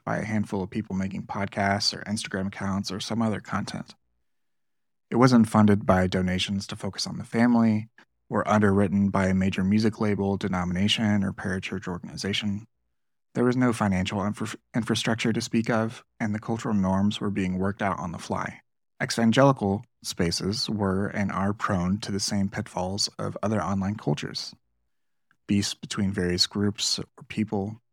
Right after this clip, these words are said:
disagreements turning into flame wars, and so on,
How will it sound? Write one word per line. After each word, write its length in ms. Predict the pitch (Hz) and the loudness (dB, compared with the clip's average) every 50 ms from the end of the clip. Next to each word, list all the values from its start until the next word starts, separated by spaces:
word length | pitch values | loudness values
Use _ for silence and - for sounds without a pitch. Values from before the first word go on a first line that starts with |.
| _ | _
disagreements 560 | - 110 98 - - 107 101 101 95 98 101 - | -2 -2 -2 -2 -2 -2 -2 0 0 -2 -4 -6
turning 280 | - - 104 98 98 | -8 -6 -6 -4 -4
into 160 | 85 87 - | -6 -6 -8
flame 300 | - - - 110 104 104 | -6 -2 0 2 2 2
wars, 360 | 104 104 101 101 98 101 - - | 2 2 0 0 -2 -4 -6 -8
and 180 | - - - | -10 -6 -4
so 200 | - - 110 101 | -2 0 0 0
on, 360 | 95 90 90 87 101 104 110 | 0 0 -2 -2 -4 -6 -8